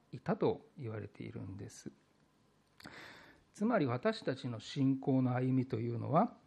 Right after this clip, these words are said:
何の障害もなくて、何のたか-、戦いもなくて、そういう祝福を求める歩みではないということがここに言われているんです。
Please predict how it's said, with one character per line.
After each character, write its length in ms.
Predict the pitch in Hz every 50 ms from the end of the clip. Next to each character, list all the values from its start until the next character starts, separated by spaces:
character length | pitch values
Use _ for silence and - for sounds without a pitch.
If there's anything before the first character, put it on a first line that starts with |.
| _ _ - 202 220
何 380 | 151 127 123 135 151 160 190 220
の 120 | 247 269
障 320 | 269 - 180 151 139 127 131
害 180 | 123 117 117
も 160 | 117 113 107
な 120 | 107 117 120
く 140 | - - -
て、 200 | - 113 101 - _ _ _ _ _ _ _ _ _ -
何 380 | 135 131 143 165 185 196 208 220
の 120 | 226 214
た 160 | 214 - 185
か-、 140 | - - 208 - -
戦 420 | - 156 - 180 180 - - 180
い 80 | 170 180
も 160 | 165 165 160
な 160 | 151 151 170
く 140 | 175 - -
て、 140 | - 135 - - - - - - - - - - - - - _
そ 320 | - - - 220 233 220 220
う 60 | 226
い 80 | 240
う 120 | 262 269 214
祝 280 | - - - - 170
福 320 | 143 - - - 147 151 196
を 180 | 247 254 254 - - -
求 260 | 143 120 - - 127
め 160 | 139 170 208
る 200 | 202 143 104 - -
歩 300 | - 120 110 113 123 127
み 60 | 143
で 100 | 170 180
は 240 | 180 135 120 113 - - - - 120 104
な 140 | 104 120 175
い 100 | 208 208
と 120 | 202 -
い 40 | 113
う 40 | 110
こ 120 | - -
と 100 | 127 - - 147
が 200 | 170 233 240 - - _ -
こ 120 | - 120
こ 140 | - - 98
に 100 | 117 147
言 120 | 180 165 127
わ 80 | 107
れ 100 | 98 98
て 160 | 95 - - -
い 40 |
る 140 | - 107 98
ん 100 | 104 113
で 140 | - 101 104
す。 180 | - - -